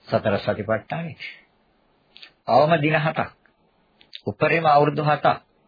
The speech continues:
නිවැරදිව සතර සතිපට්ඨානය වැඩුවොත් කරුණු දෙකක් බලාපොරොත්තු වෙන්න. අනාගාමි ඵලය හා අරිහත්ත්වය. ඒ අනාගාමි ඵලය සුද්ධාවස පහෙන් එකකනේ ප්‍රතිසන්දි.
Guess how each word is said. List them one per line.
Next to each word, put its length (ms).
නිවැරදිව 640
සතර 380
සතිපට්ඨානය 920
වැඩුවොත් 500
කරුණු 300
දෙකක් 320
බලාපොරොත්තු 600
වෙන්න. 220
අනාගාමි 600
ඵලය 340
හා 260
අරිහත්ත්වය. 600
ඒ 40
අනාගාමි 560
ඵලය 340
සුද්ධාවස 580
පහෙන් 360
එකකනේ 420
ප්‍රතිසන්දි. 520